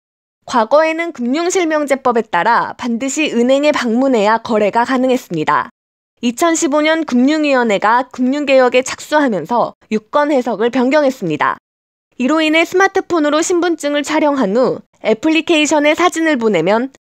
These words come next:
금융회사는 신분증 발급 기간의 진위 여부를 확인받습니다. 금융권뿐 아니라 정책 분야에서도 비대면 서비스가 시행되고 있습니다.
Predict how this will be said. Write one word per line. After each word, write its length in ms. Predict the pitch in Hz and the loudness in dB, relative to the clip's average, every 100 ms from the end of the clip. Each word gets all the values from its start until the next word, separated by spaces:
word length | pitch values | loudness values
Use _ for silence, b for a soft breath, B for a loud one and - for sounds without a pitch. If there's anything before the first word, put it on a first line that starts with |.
| _ | _
금융회사는 760 | - 262 320 330 320 320 302 330 | 0 2 2 2 2 2 2 0
신분증 540 | 370 349 359 349 330 | 0 0 0 0 -2
발급 400 | 330 269 208 262 | 0 0 0 -4
기간의 500 | 247 214 196 233 254 | -4 0 2 2 0
진위 380 | - 240 277 269 | -2 0 2 4
여부를 440 | 262 214 202 247 | 2 0 2 4
확인받습니다. 880 | 311 339 302 285 - 170 143 131 - _ _ _ _ _ _ _ _ - | 2 2 0 0 -2 0 0 0 -4 _ _ _ _ _ _ _ _ -2
금융권뿐 800 | 269 294 339 294 311 294 294 269 | 0 2 0 0 -2 -2 -2 -2
아니라 480 | 185 180 226 147 - | 0 2 0 0 -8
정책 420 | - 233 277 - | -10 -6 -6 -6
분야에서도 720 | 285 285 269 240 214 208 269 277 | -4 0 2 2 0 0 -2 -2
비대면 500 | - 214 277 302 302 | -4 0 2 2 0
서비스가 580 | 269 247 - 190 220 | 0 -2 -4 -2 0
시행되고 500 | 262 339 330 285 240 | 0 0 2 2 2
있습니다. 600 | 214 - 170 151 156 127 | 0 -2 -4 0 0 -2